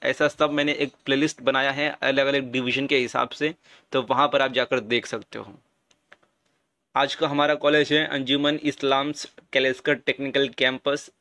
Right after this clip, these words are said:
इस कॉलेज का नाम है अंजुमन इस्लाम्स केलेस्कर टेक्निकल कैंपस, पनवेल में है।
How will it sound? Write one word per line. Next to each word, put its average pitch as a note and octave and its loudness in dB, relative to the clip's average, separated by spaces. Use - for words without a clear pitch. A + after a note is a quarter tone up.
इस C#3 -10
कॉलेज C#3+ 2
का C#3+ -2
नाम C#3 0
है C#3+ -2
अंजुमन C3+ -2
इस्लाम्स C#3 0
केलेस्कर C3+ -2
टेक्निकल C3 -4
कैंपस, B2+ -4
पनवेल C3 2
में C#3 0
है। C3+ -8